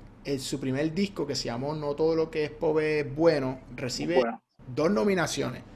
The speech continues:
Speaker 1: al Grammy, right? Eh,
Speaker 2: Eso es así.
Speaker 1: me acuerdo que después editan y sacan ese disco en México, bajo, con, con Luis Estrada, con Universal, que es nuestro amigo, mi hermano Luis Estrada, que actually ahora es el presidente de la región del Cono Sur de Universal, Luis.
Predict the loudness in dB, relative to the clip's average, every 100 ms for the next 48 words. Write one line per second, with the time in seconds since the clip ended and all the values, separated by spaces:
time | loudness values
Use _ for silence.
0 | -20 -20 -6 -2 2 4 4 2 -4 -4
1 | 2 4 2 -6 -20 -20 -20 -20 -18 -4
2 | 0 6 6 6 0 -10 _ _ _ _
3 | _ _ _ -8 -6 -6 _ -4 0 0
4 | 2 2 2 2 2 2 2 -4 -14 -12
5 | -6 -2 -2 -2 -4 -4 -4 -2 -2 -2
6 | -4 0 -2 0 -2 -2 0 2 0 -2
7 | -18 -10 -6 -4 -4 -4 -4 -6 -2 0
8 | 2 0 2 2 2 0 -2 0 2 0
9 | 0 -2 -2 -6 -8 -6 -6 -6 -4 -2
10 | -2 -2 -2 -2 -4 -4 -4 -4 -4 -2
11 | 0 0 -4 -12 -18 -18 -18 -14 -2 0
12 | 2 0 2 0 -2 -2 -2 0 0 0
13 | -2 -2 -2 -2 -2 -2 -2 0 0 2
14 | 2 2 0 -2 -4 -2 -2 -2